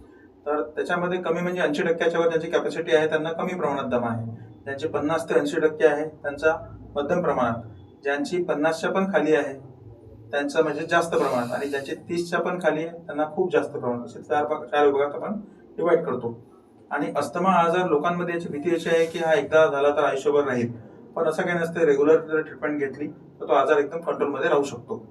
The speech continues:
आणि हा आजार प्रामुख्याने आनुवंशिक सुद्धा असू शकतो. इथं फॅमिलीमध्ये कोणाला, आई वडिलांना, आजी आजोबांना, मामांना असं कोणाला असेल तर तो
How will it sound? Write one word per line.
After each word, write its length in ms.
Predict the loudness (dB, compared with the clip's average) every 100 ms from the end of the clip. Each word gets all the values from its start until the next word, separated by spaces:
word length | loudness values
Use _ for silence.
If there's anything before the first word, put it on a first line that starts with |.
| -20 -20 -14 -8
आणि 160 | -4
हा 100 | 4
आजार 340 | 6 6 4 2
प्रामुख्याने 420 | 0 0 -4 -6
आनुवंशिक 460 | -2 -2 -2 -4
सुद्धा 220 | -8 2 2
असू 160 | 2
शकतो. 420 | -4 -6 -6 -14 -10
इथं 140 | -8 -2
फॅमिलीमध्ये 440 | -2 0 0 0
कोणाला, 400 | 0 -2 0 -2 -4 -20 -8
आई 140 | 0 2
वडिलांना, 840 | 2 0 -4 -2 -2 -2 -4 -4
आजी 200 | -2 0
आजोबांना, 560 | 0 -2 -4 -4 -4 -4 -6 -14 -20 -16 -8
मामांना 760 | -4 -2 -4 -6 -6 -8 -10
असं 220 | -12 -10 -6
कोणाला 240 | -2 2
असेल 340 | 0 0 -2
तर 60 | -2
तो 440 | -2 -2 -2 -4